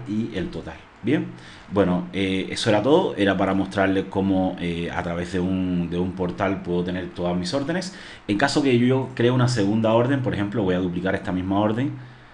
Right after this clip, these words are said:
¿vale? Eh, voy a seleccionar sobre guardar, me creó la dieciocho, vamos ahora al portal, vamos a recargar las órdenes, fíjense cómo me sale ahora la diecisiete y la dieciocho, donde el estado me dice si está confirmada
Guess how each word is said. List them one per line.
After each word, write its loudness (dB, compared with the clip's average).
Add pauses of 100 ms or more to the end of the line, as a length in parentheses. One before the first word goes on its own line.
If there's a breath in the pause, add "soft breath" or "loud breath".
(300 loud breath)
¿vale? 0
Eh, -2
voy -2
a -4
seleccionar -2
sobre 0
guardar, 0 (360 loud breath)
me -4
creó 2
la 2
dieciocho, 2
vamos -2
ahora -2 (180)
al -4
portal, 0 (460 loud breath)
vamos -2
a -2
recargar 2
las -2
órdenes, 2 (180 loud breath)
fíjense 0
cómo 2
me 0
sale -2
ahora 0
la -4
diecisiete -4
y -2
la 0
dieciocho, 0 (460 loud breath)
donde 2
el 2
estado 4
me 2
dice 2
si -6
está -4
confirmada -2